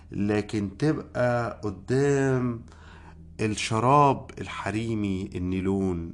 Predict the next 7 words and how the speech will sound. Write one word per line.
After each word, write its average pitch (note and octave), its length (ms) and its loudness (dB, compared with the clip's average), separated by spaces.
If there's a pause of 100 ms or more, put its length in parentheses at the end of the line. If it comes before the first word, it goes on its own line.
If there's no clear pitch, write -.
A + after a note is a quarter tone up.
(120)
اللي F2+ 220 -4
على E2+ 200 -4
السرير G2+ 720 -2 (140)
الأبيض F2+ 640 -6 (280)
الصبح، - 920 -6 (920)
وصوت، B2+ 960 0 (160)
آه، F2+ 1400 -8